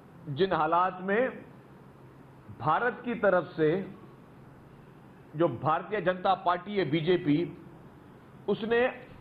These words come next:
आपके मुल्क के फॉरेन मिनिस्टर के सर की कीमत रखी हुई थी, Head money रखी हुई थी। एक मुल्क का foreign minister जिसके सर की कीमत वहां की हुक्मरान जमात ने रखी हुई थी,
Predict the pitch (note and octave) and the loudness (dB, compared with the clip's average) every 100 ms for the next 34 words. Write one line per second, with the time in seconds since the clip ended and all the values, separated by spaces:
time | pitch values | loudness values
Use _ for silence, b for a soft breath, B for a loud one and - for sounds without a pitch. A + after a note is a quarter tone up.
0 | - G#3+ B3+ B3+ C4 A#3 A#3 F#3 G#3 D3 | 2 4 4 0 -4 0 0 2 0 2
1 | F#3 G3 G3 G3 G3+ G3 G3+ G#3+ G#3 - | 0 0 -4 0 2 2 4 2 2 -2
2 | A3 A#3+ A3+ A3+ - G#3 G3+ F3+ - E3 | 2 2 0 -6 -2 0 0 0 0 0
3 | B2 - F#2 - - - - - - - | 0 -4 -12 -14 -20 -20 -20 -20 -20 -20
4 | - - - - - - D#3+ A3+ A#3 A3+ | -20 -20 -20 -20 -14 -2 0 0 0 -2
5 | A#3 G#3+ G#3+ G#3 F#3+ - B2 G#2 - - | 0 0 2 2 2 0 -4 -6 -12 -20
6 | - - - - - - - - - - | -20 -20 -20 -20 -20 -20 -20 -20 -20 -20
7 | - - - - - - - - - - | -20 -20 -20 -20 -20 -20 -20 -20 -20 0
8 | G#3 A#3+ C4 A3 A3 - G3 F#3+ G#3+ - | 4 4 2 -2 -2 0 2 4 2 -2
9 | - - - - - F#3+ G#3+ A3+ G3+ F#3 | -16 -20 -20 -20 -2 0 0 -2 -4 0
10 | D#3+ A2+ - - - C#3 F3+ - A3 - | 0 0 -4 -18 -12 -6 -4 0 -2 -2
11 | - A3 A#3 G#3 D#3+ G3+ F#3+ F#3+ - D3+ | 0 0 0 -4 -4 -2 0 -2 -2 0
12 | F#3 F#3+ F#3 A3 C#3+ D3+ F#3 G3 G3+ G#3 | 0 -2 -4 -2 0 -2 0 2 2 0
13 | F3+ D3 D#3 G#3+ A#3 G#3+ F3 - F3 C3+ | -2 -2 2 0 0 -4 -6 -2 0 0
14 | - G2+ | -2 -10